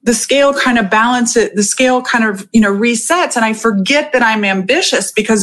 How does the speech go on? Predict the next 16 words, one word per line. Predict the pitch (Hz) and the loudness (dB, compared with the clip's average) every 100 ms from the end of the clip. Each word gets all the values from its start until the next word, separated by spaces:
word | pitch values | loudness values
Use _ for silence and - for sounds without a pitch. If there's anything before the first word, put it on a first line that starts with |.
| - | 0
it's | 220 - | -2 0
requiring | 208 - - - 392 381 320 240 202 | -4 -4 -6 -2 0 0 0 2 2
a | 202 | 2
lot | 208 226 | 2 2
of | 208 185 - | 0 -4 -2
energy | 277 311 294 226 202 165 165 - _ - _ _ _ | 2 2 2 0 0 -2 -6 -10 _ -20 _ _ _
to | - 247 | 0 4
meet. | 254 392 285 247 | 4 2 -2 -2
And | 233 | -2
for | 269 | 2
me, | 262 330 415 262 - - - | 4 4 2 0 -4 -16 -2
this | 214 311 - | 0 0 -2
year, | 294 277 - - 226 - - - - | 0 0 -2 -4 -6 -12 -18 -4 2
navigating | 240 247 277 269 262 247 240 226 | 2 2 0 0 0 0 0 0
the | 208 | 0
stress, | - - 277 262 160 - - - - - | -2 -2 0 2 0 -2 -6 -6 -6 -10